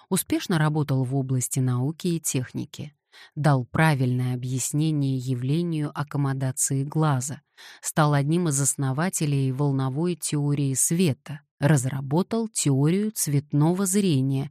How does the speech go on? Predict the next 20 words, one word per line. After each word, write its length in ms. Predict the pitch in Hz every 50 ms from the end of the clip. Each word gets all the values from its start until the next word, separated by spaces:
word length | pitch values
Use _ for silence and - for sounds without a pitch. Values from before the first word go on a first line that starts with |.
| _ - - - - -
развитую 560 | 147 156 143 123 131 139 127 - - 131 127
впоследствии 960 | 117 - - 135 131 - - - 143 151 170 - - - 156 151 156 143 139
Гельмгольцем. 1040 | 135 135 139 143 131 127 131 139 147 147 151 170 160 135 123 127 - - - 135 135 - _ _ _ _ _ _ _ _ -
Занимался 840 | 151 180 180 175 170 160 151 147 131 120 120 - - - 131 120
акустикой, 800 | 120 - - - 185 208 214 - - - 254 - 269 262 262 - _ _ _ _ _ -
был 200 | 165 226 285 285
знатоком 680 | 233 175 160 160 143 131 - - 135 - - 143 139 127
музыки 540 | 127 143 208 254 247 233 240 214 - 175 175
и 360 | 160 - - - 160 151 143
играл 380 | 147 156 156 196 226 233 220
едва 420 | 180 139 143 143 143 165 214 269 269
ли 140 | 226 185 156
не 120 | 147 143
на 140 | 139 135 135
всех 320 | - - - 220 220 -
существующих 920 | - - 139 - - 147 - - - 139 139 135 139 123 - - 131 123 -
в 60 | -
то 120 | - 139 123
время 520 | 117 123 139 151 170 175 165 151 147 139
инструментах. 1080 | - - 143 139 - - - 147 151 151 143 123 113 120 143 - - 131 - - _